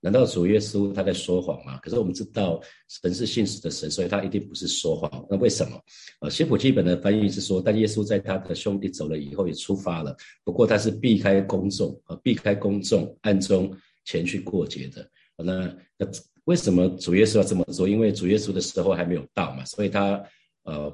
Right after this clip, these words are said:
该保持低调的时候，他永远是保持低调。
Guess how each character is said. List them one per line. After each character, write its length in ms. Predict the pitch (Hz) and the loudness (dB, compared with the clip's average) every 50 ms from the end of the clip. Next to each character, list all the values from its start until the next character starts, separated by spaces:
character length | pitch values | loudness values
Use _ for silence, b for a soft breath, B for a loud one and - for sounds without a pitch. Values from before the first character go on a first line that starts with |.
| - | 0
该 140 | - 123 127 | 2 2 2
保 200 | - - 85 78 | 4 2 0 0
持 200 | - - 92 98 | 0 -2 -4 -4
低 180 | 98 - 110 113 | -2 0 2 4
调 140 | 117 110 101 | 4 4 4
的 100 | 95 87 | 2 0
时 140 | - - | 0 0
候， 100 | 92 92 | 0 0
他 140 | 87 98 98 | 0 0 0
永 160 | 101 95 98 | 0 0 -2
远 100 | 95 87 | -2 -4
是 140 | - - - | -6 -8 -8
保 180 | - - 71 - | -8 -8 -8 -8
持 160 | - - - - - | -10 -14 -14 -14 -4
低 160 | - 92 92 | 0 0 0
调。 240 | 90 - 80 69 | 2 2 0 0